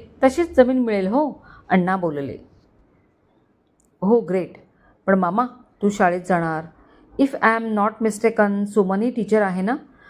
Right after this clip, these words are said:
आरव कॉलेजला आणि विराजी त्याच्या कामाला. मी एकटा घरी बोर होणार. मामी तिच्या कामात बिझी राहणार. माझ्या बाबतीत विचार करा काहीतरी." आदित्य सगळ्यांकडे पाहत बोलला. "अरे,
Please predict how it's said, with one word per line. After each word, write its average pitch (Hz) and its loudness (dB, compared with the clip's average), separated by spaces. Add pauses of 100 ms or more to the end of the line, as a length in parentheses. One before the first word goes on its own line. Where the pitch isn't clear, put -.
(180)
आरव 202 4
कॉलेजला 190 0 (100)
आणि 262 4
विराजी 247 -2
त्याच्या 226 0
कामाला. 185 -2 (440)
मी 285 6
एकटा 311 2
घरी 302 -2
बोर 247 2
होणार. 208 -4 (400)
मामी 233 2
तिच्या 277 0
कामात 262 -2
बिझी 233 -2
राहणार. 185 -4 (480)
माझ्या 247 2
बाबतीत 302 -2
विचार 269 0
करा 294 0
काहीतरी." 311 -2 (600)
आदित्य 180 -2 (200)
सगळ्यांकडे 277 0
पाहत 196 -4
बोलला. 151 -6 (1300)
"अरे, 165 -2